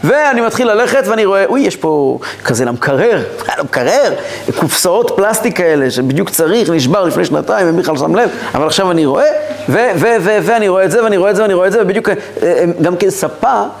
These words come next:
שעולה סך הכל שמונה מאות שמונים שקל, שמונה מאות ארבעים ותשע שקל, והיא גם נפתחת, ובדיוק, בדיוק חסר בבית, זה בדיוק מה שחסר, וכן הלאה, ואני נכנס פנימה ומקבל את הברקוד הזה, ומתחיל לעשות סיבוב, בלי רשימה.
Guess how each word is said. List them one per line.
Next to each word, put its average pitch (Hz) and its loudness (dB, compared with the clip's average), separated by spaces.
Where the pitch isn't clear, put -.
שעולה 180 0
סך 180 0
הכל 196 0
שמונה 175 0
מאות 180 0
שמונים 170 0
שקל, 151 0
שמונה 147 -2
מאות 156 0
ארבעים 156 0
ותשע 139 0
שקל, 127 -2
והיא 156 2
גם 180 2
נפתחת, 226 0
ובדיוק, 190 0
בדיוק 233 0
חסר 262 2
בבית, 254 2
זה 202 2
בדיוק 233 0
מה 254 0
שחסר, 180 0
וכן 170 0
הלאה, 180 0
ואני 170 0
נכנס 175 0
פנימה 226 0
ומקבל 160 0
את 151 0
הברקוד 185 2
הזה, 262 2
ומתחיל 180 0
לעשות 214 0
סיבוב, 180 0
בלי 190 2
רשימה. 160 0